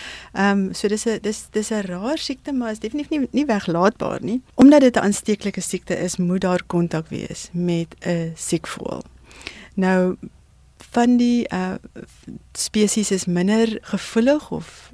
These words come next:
minder sensitief vir hierdie siekte en ons kry die ontwikkeling van 'n draer wat geen simptome wys, met ander woorde, asym-, asymptomatiese draer, en hulle skei die, ehm,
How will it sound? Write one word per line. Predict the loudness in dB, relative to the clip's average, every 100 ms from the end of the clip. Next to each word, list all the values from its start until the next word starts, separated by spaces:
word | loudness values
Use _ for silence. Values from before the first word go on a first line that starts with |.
| -20
minder | -10 -4 0 0
sensitief | -2 -4 -6 -2 -2
vir | 2 2
hierdie | 2
siekte | 0 -4 -2 -2 -4 -18 -18 -4
en | 0
ons | 0 0
kry | 0 0
die | 0
ontwikkeling | -2 -4 -4 -2 -2 -2 -6 -12 -20
van | -6 0 2 2
'n | 0 -2 -4 -10 -18 -10
draer | -4 0 2 2 0 -4 -20 -20 -12
wat | -8 -8
geen | -2 4 4
simptome | 4 -2 -2 -2 0
wys, | -2 -4
met | -6 -4
ander | -2
woorde, | -2 -2
asym-, | -4 -4 -4
asymptomatiese | -4 -2 -2 -2 -2 -2 -2 -2 -2 -2
draer, | -2 0 2 2 0 -16 -18 -14 0
en | 4
hulle | 4 4
skei | 2 0 2 2 2 -4 -2
die, | 0 2 -2
ehm, | -4 -4 -4 -4 -6